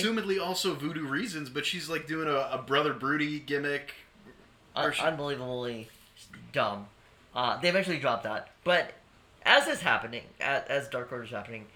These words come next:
Speaker 2: Nightmare Collective. Then you've got, like, the Butcher and the Blade and the Bunny.
Speaker 1: We're a similar aesthetic.
Speaker 2: Basically, uh, dark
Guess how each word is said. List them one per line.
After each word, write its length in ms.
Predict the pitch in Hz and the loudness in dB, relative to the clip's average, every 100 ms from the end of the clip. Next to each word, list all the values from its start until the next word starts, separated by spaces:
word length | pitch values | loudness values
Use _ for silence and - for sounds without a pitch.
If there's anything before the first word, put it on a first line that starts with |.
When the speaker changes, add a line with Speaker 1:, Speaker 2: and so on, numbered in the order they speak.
| - - - | -20 -20 -8
Speaker 2:
Nightmare 380 | 123 120 110 107 | -6 -4 -6 -6
Collective. 480 | 104 92 - 67 - - - - | -8 -8 -12 -14 -16 -20 -20 -12
Then 100 | 151 | -6
you've 160 | 185 165 | -6 2
got, 240 | 180 156 | 2 4
like, 320 | 143 127 - | 2 0 -2
the 80 | 147 | -14
Butcher 400 | 120 170 165 170 | -4 -4 -2 -4
and 140 | 147 127 | -4 -6
the 40 | |
Blade 520 | 110 123 147 147 139 | -10 2 4 4 2
and 120 | 123 | -2
the 60 | 110 113 | -10 -4
Bunny. 520 | 143 151 147 135 135 135 - | 0 0 0 -4 -10 -14 -6
Speaker 1:
We're 200 | 160 202 - | -2 -2 0
a 120 | 147 | 0
similar 680 | 139 - 208 220 196 151 - | 2 2 2 2 2 0 0
aesthetic. 600 | - - 180 202 - - - - _ - - - - | -4 -4 2 4 2 -6 -16 -20 _ -20 -20 -20 -2
Speaker 2:
Basically, 720 | 190 226 - 240 226 220 202 - - - | 0 0 -2 0 0 -2 -8 -18 -10 0
uh, 200 | 123 - 139 | 2 2 -2
dark 400 | 143 139 170 - | 2 4 4 0